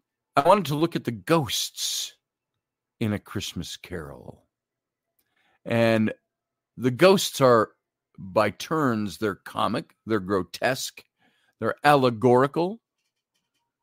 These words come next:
And, uh, there had been ghosts in literature long before the Victorians, but the ghost story as a distinct and popular genre was the invention of the Victorians. And Charles Dickens was hugely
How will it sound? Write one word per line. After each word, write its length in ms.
And, 480
uh, 340
there 280
had 120
been 260
ghosts 480
in 140
literature 500
long 280
before 280
the 80
Victorians, 580
but 120
the 80
ghost 320
story 840
as 460
a 120
distinct 840
and 160
popular 560
genre 480
was 220
the 140
invention 560
of 60
the 60
Victorians. 640
And 120
Charles 480
Dickens 640
was 160
hugely 1080